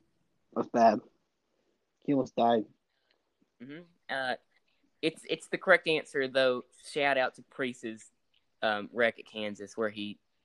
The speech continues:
Speaker 2: looked like it could have been real bad. Um, it was like a mini ver-, oh, shout out to
Speaker 1: That was
Speaker 2: Alfredo's
Speaker 1: good, too.
Speaker 2: crash, um,
Speaker 1: Nice one.
Speaker 2: at Kansas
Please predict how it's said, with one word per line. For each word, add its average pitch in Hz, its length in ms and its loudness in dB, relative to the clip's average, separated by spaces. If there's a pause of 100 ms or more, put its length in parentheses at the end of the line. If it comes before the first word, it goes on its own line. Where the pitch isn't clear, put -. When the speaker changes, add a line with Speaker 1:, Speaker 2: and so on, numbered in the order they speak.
Speaker 2:
looked 117 300 -2
like 104 160 0 (160)
it - 100 -14
could 101 200 -2
have 95 80 -8
been 95 120 -6
real 95 180 -8
bad. 85 280 -12 (920)
Um, 85 420 2
it 123 80 2
was 123 140 2
like 123 120 0
a 113 40 0
mini 117 340 2
ver-, 110 300 2
oh, 156 160 8 (160)
shout 196 260 6
out 208 80 2
to - 60 -10
Speaker 1:
That 170 400 4
was 185 160 6
Speaker 2:
Alfredo's - 20 0
Speaker 1:
good, 180 160 6
too. 190 80 6
Speaker 2:
crash, - 260 2 (380)
um, 113 200 -2
Speaker 1:
Nice 160 200 -2
one. 107 80 -2
Speaker 2:
at 98 80 -8 (100)
Kansas 107 360 -10